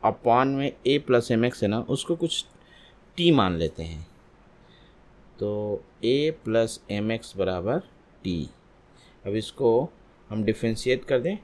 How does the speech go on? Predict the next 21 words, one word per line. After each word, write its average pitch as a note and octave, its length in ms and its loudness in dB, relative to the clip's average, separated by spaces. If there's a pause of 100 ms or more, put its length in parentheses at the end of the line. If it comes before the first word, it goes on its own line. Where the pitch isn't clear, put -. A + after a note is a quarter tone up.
डी G2+ 140 -6
टी A#2+ 180 0
by A2 180 0
डी A2 160 -2
एक्स A2+ 200 0
बराबर G2 340 0
हो G2 120 0
जाएगा, G#2 180 0
A A2+ 200 0
तो A#2 80 -2
कांस्टेंट A#2 420 -2
ज़ीरो A#2 260 -2
हो C3 100 2
जाएगा, A2+ 340 0 (600)
M D#3+ 200 4
बचेगा, F2 480 -2 (200)
और G#2 100 2
डी A2+ 180 4
एक्स A#2 220 2
बराबर G2+ 300 2
होगा, A#2+ 320 -2